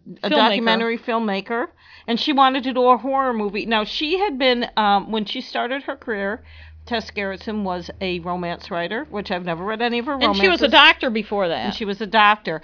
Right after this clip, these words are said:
Speaker 1: The first book I read of hers was Harvest, which was a medical thriller about
Speaker 2: Organs.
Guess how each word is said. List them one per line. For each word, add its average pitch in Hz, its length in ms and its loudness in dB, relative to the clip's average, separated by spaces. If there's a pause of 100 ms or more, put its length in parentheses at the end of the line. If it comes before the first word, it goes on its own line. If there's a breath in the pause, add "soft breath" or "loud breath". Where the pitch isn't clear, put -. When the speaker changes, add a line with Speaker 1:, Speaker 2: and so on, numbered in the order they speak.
(180 loud breath)
Speaker 1:
The 208 140 -2
first 269 380 -2
book 320 180 -2
I 233 140 4
read 220 240 2
of 202 100 -6
hers 196 480 -4
was 190 380 0
Harvest, 185 640 2
which 208 240 -6
was 202 240 -2 (100)
a 196 120 2
medical 202 460 0
thriller 156 600 -4 (120)
about 160 440 -2
Speaker 2:
Organs. 180 600 -2